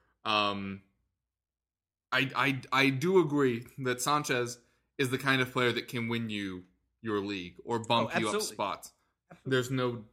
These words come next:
Speaker 1: debating that. But personally, I tend to like to go within team, a handcuff, which I'm not sure is a term in this kind of fantasy,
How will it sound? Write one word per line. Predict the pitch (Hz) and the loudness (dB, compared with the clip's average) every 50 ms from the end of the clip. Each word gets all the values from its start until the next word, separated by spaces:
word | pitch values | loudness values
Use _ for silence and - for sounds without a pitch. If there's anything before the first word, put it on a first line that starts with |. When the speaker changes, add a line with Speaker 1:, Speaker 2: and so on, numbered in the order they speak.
| _ _ _ _ | _ _ _ _
Speaker 1:
debating | - 131 110 - - 131 123 127 123 113 107 101 101 | -12 -12 -10 -4 -2 0 0 0 0 -2 -6 -8 -10
that. | 101 98 95 92 92 - _ _ _ _ _ _ _ _ - 117 110 113 | -10 -10 -12 -12 -14 -16 _ _ _ _ _ _ _ _ -20 -12 -4 0
But | 135 123 120 113 - - - - _ _ _ _ _ _ _ _ - | 2 2 2 2 0 -4 -10 -14 _ _ _ _ _ _ _ _ 4
personally, | 156 160 165 156 - - 143 131 123 117 113 110 110 - | 6 6 6 4 2 -2 -4 -4 -2 -2 -2 -2 -2 0
I | - 120 127 139 147 135 131 131 | 2 4 6 6 4 2 0 -4
tend | - - 139 127 127 123 | -6 -4 -4 -4 -4 -4
to | 131 120 | -4 -2
like | 113 117 113 113 - | 0 0 0 -2 -4
to | - 123 | -8 -6
go | 107 113 107 107 104 104 98 - _ _ _ _ _ _ _ _ _ | -2 -2 0 0 -2 -4 -6 -10 _ _ _ _ _ _ _ _ _
within | 123 127 127 123 123 123 117 113 113 107 | 0 2 2 2 2 0 -2 -2 -2 -4
team, | - - 113 107 101 92 87 95 - _ _ _ - | -6 -6 -8 -8 -8 -10 -12 -16 -18 _ _ _ -4
a | 110 | -4
handcuff, | 107 131 135 127 120 117 - - 104 85 87 - - | 0 2 2 2 2 0 -4 -6 -6 -6 -6 -8 -12
which | - 113 - 120 | -12 -10 -8 -8
I'm | 107 | -6
not | 107 101 90 | -6 -6 -6
sure | - - 104 | -6 -6 -6
is | 95 98 | -6 -6
a | 95 | -8
term | - - 101 95 95 | -10 -8 -8 -8 -8
in | 95 | -8
this | 98 98 95 - | -8 -8 -8 -8
kind | - 90 92 90 | -10 -12 -12 -12
of | - | -14
fantasy, | - - - - - - - - - | -18 -18 -18 -18 -18 -18 -18 -18 -20